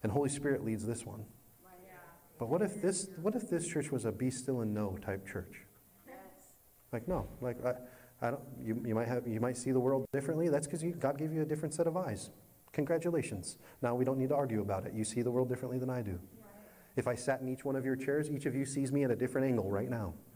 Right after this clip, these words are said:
Speaker 1: Some of you are seeing my cord hanging out the back. The others were looking at the, the piece of paper I'm click-, kicking off the floor. But everybody sees from a different point of view. And it's okay.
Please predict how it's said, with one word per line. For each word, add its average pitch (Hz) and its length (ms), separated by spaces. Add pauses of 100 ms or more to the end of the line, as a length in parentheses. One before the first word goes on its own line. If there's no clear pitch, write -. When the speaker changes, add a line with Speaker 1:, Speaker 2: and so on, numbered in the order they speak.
(420)
Speaker 1:
Some 131 200
of 123 120
you 127 100
are 123 80
seeing 123 240
my 120 100
cord 135 280
hanging 131 220
out 127 120
the 139 60
back. 139 240
The 120 140
others 123 280
were 131 160
looking 131 240
at 135 340
the, 139 120
the 131 160
piece 135 300
of 139 80
paper 143 260
I'm 131 100
click-, 135 400
kicking 147 280
off 131 180
the 139 80
floor. 143 340 (540)
But 123 100
everybody 170 260
sees 190 240
from 143 140
a 135 40
different 135 380
point 147 180
of 143 80
view. 147 360 (760)
And 120 80
it's - 100
okay. 147 380